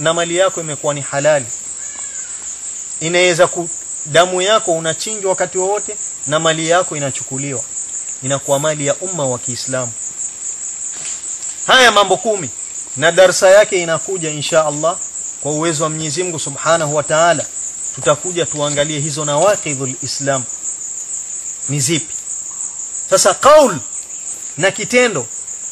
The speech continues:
si kauli yoyote na kitendo chochote.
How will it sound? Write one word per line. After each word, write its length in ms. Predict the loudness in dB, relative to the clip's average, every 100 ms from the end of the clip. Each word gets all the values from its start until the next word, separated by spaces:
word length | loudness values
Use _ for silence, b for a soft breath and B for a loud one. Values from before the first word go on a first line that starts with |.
| -12 -12 -12 -12 -12 -10 -4
si 260 | 0 0
kauli 400 | 2 4 4 4
yoyote 440 | 4 8 6 4 0
na 140 | 0 -2 -6
kitendo 340 | -4 -2 -2 -2
chochote. 440 | -4 -2 -4 -4